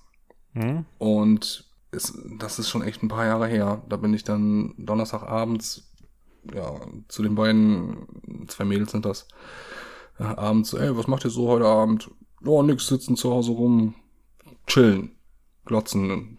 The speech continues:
Speaker 2: bestellen Pizza.“ Ich dachte so, „Oh, geil, ey, voll cool, ey, Pizza bestellen, richtig Bock.“
Speaker 1: <laughs>
Speaker 2: Komm ich da hin, gucken die Germany's Next Topmodel und ich dachte so, „Oh nein, alter, scheiße, gar kein Bock, gar kein Bock, gar kein Bock.“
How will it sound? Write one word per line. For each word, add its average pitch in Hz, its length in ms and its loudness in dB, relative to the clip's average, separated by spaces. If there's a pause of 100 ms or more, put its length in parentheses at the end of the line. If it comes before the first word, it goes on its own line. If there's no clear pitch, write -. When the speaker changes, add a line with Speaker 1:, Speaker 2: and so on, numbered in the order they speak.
Speaker 2:
bestellen 107 600 0
Pizza.“ - 380 -2
Ich - 100 -10
dachte - 140 -12
so, - 80 -10
„Oh, - 140 -12
geil, - 260 -6
ey, - 120 -8
voll - 220 -12 (140)
cool, - 140 -2 (180)
ey, - 120 -8
Pizza - 240 -6
bestellen, 101 340 -6
richtig 107 260 -8
Bock.“ - 200 0
Speaker 1:
<laughs> - 100 -4
Speaker 2:
Komm 117 160 2
ich 113 80 0
da 113 120 2
hin, 127 220 0 (800)
gucken 135 240 4
die 113 100 6
Germany's 117 300 4
Next 107 180 -2
Topmodel 101 300 -4
und - 60 -6
ich - 80 -8
dachte - 200 -8
so, - 80 -12
„Oh - 160 -10
nein, - 560 -6
alter, 92 400 -8
scheiße, 117 720 -2
gar 117 220 -4
kein 120 180 -8
Bock, 113 280 -6
gar 117 140 -6
kein 113 180 -6
Bock, - 140 -10
gar 117 140 -8
kein 113 180 -6
Bock.“ 120 220 -12